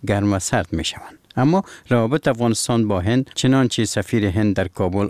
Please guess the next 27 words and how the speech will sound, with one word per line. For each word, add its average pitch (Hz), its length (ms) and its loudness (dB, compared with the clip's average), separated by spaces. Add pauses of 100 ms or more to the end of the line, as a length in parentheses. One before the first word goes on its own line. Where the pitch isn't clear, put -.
آقای 107 360 0
امر 92 300 0
سینا 92 400 -2 (360)
می‌گوید، 104 560 2 (300)
تاریخی 117 560 0
و 120 160 2
همواره 104 920 0 (260)
یکسان 117 500 2
گرم 87 280 -2
بودند. - 320 -10 (500)
با 117 140 2
توجه 110 380 0
به 98 140 -2
این 131 240 4
نکته، 135 360 -4 (120)
توقع 107 400 -2
می‌رود 101 460 2
که 98 120 -2
هفته 98 360 -2
آینده 95 460 2
پس - 300 -4
از 95 140 -2
ملاقات‌ها 90 680 -2
با 90 260 0
مقامات 87 640 -2
و 87 80 0
سخنرانی‌ها 90 1000 0